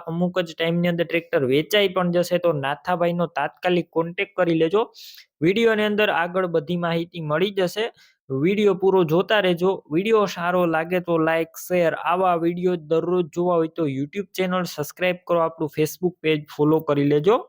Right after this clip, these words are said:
મહિન્દ્રા ટ્રેક્ટર છે અને નાથાભાઈને ટોટલ જવાબદારી સાથે વેચવાનું છે. મોડલની વાત કરું તો ઓગણીસો અઠ્ઠાણુંના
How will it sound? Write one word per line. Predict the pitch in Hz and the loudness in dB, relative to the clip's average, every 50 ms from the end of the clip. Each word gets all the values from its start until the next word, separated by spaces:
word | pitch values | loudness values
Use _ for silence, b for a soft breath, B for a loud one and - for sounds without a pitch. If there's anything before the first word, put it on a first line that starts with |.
| _ _ _ _ _ B B B B B B B B B B B _ - | _ _ _ _ _ B B B B B B B B B B B _ -4
મહિન્દ્રા | 170 196 202 202 202 196 202 196 196 | -2 0 0 0 0 0 2 0 0
ટ્રેક્ટર | 190 175 175 175 175 - - 196 190 185 180 | 0 -2 -4 -6 -6 -4 -2 -2 -2 -2 -2
છે | - 190 185 175 | -2 -2 0 0
અને | - 170 170 175 175 | -2 -2 0 0 -2
નાથાભાઈને | 160 156 147 143 151 147 - 165 160 147 147 151 156 160 160 160 160 | -2 -2 -4 -4 -4 -4 -4 -4 -2 0 0 -2 -2 -2 -2 -4 -4
ટોટલ | 151 - 156 160 156 - - 170 165 156 147 147 | -4 -6 -8 -8 -8 -4 -2 -2 0 0 0 2
જવાબદારી | 151 156 160 156 151 151 147 151 147 147 156 151 147 | 2 2 2 0 -2 -2 -2 -2 -2 -2 -2 -6 -4
સાથે | 147 139 143 - - 175 - - - 156 156 | -6 -6 -6 -4 -6 -8 -8 -8 -8 -4 0
વેચવાનું | 180 185 180 180 - 165 147 139 135 139 143 151 143 | 0 0 0 -2 -2 -2 -2 -2 -2 -4 -8 -10 -6
છે. | - 226 240 254 - _ _ _ _ b b b b b b b b b _ 139 | -4 -4 -4 -4 -8 _ _ _ _ b b b b b b b b b _ -2
મોડલની | 139 147 170 196 214 233 233 233 233 233 233 | 0 2 2 2 2 2 2 2 2 2 2
વાત | 233 233 226 - - | 2 0 0 -2 -4
કરું | 220 220 226 220 | -4 -2 -2 -2
તો | 214 220 175 143 170 | 0 -2 0 0 0
ઓગણીસો | 180 202 208 214 208 208 214 202 - - 156 | -2 0 0 -2 -2 -2 -2 -4 -2 -2 -4
અઠ્ઠાણુંના | 156 - _ - 160 170 180 185 190 190 185 185 185 | -4 -4 _ -6 -2 -2 -2 -2 -2 -2 0 0 0